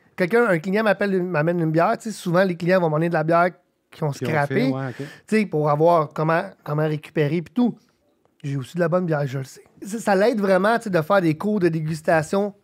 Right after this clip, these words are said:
Speaker 1: réguliers pour être capable
Speaker 2: De faux goût, hein. Quelqu'un m'avait dit ça, euh, « Fais des tests de faux goût pour te pratiquer » pis tout.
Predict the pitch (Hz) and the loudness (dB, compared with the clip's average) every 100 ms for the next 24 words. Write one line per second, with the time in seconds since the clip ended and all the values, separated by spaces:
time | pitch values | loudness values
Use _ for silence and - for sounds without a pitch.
0 | - 151 202 180 190 165 190 220 185 170 | -6 -2 0 0 -2 -2 -2 -4 -2 -2
1 | 160 165 156 185 190 143 135 - 180 139 | 0 -2 2 2 2 0 0 0 0 0
2 | 208 202 180 127 151 147 180 226 262 156 | 0 2 0 -2 -6 0 2 4 4 6
3 | 147 123 - 190 190 131 120 - 202 208 | 4 2 2 4 4 4 0 -2 0 2
4 | 151 180 180 143 - 135 127 175 - - | 0 0 0 0 0 -2 -2 -2 -2 -4
5 | 123 123 117 - 175 156 - | -8 -8 -8 -10 -10 -8 -10